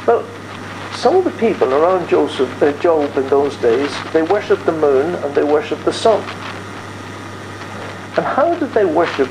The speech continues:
the moon and the sun? Well, you know, we do something with children all the time. And this goes right back, this habit we have goes right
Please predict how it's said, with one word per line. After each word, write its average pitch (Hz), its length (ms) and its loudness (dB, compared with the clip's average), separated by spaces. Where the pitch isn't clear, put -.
the 131 60 2
moon 139 440 2
and 135 140 0
the 139 100 0
sun? 135 280 -2
Well, 220 100 2
you 247 100 0
know, 285 240 2
we 277 140 6
do 240 200 2
something 147 540 0
with - 200 0
children 185 440 4
all 240 200 4
the 220 80 4
time. 175 400 0
And 165 280 0
this 226 200 -2
goes 156 220 0
right 240 360 0
back, 123 220 -4
this 190 200 0
habit 214 500 0
we 214 180 0
have 139 380 -2
goes 143 240 0
right 240 340 2